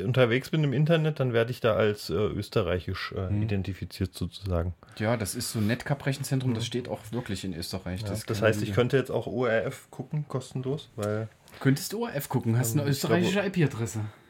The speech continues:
Speaker 1: O R F wird au-, im Internet nur für österreichische I-P-Adressen, äh, übertragen, wenn man das
Speaker 2: Mhm.
Speaker 1: sonst, das, das ist Geofencing, ne?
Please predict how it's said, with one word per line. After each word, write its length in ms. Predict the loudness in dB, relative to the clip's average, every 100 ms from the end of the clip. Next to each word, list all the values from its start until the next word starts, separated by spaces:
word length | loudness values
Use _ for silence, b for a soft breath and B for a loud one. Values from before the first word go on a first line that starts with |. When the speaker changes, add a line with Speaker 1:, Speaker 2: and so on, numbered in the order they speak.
| -6
Speaker 1:
O 160 | 0
R 140 | 2 2
F 260 | -2 -2
wird 320 | -2 -2 -4 -4
au-, 180 | -4
im 220 | -2 -2 0
Internet 440 | 0 2 0 0
nur 260 | 2 2 0
für 100 | -2
österreichische 800 | -4 -2 0 2 2 0 -2 -2
I-P-Adressen, 760 | -2 -4 -4 -4 -8 -6 -6
äh, 60 | -6
übertragen, 600 | -8 -10 -10 -8 -6 -6
wenn 80 | -8
man 100 | -10
das 160 | -10 -10
Speaker 2:
Mhm. 180 | -6
Speaker 1:
sonst, 300 | -6 -8 -14
das, 340 | -16 -16 -20 -14
das 80 | -14
ist 260 | -12 -16 -4
Geofencing, 720 | 0 2 2 0 0 0 0
ne? 140 | -2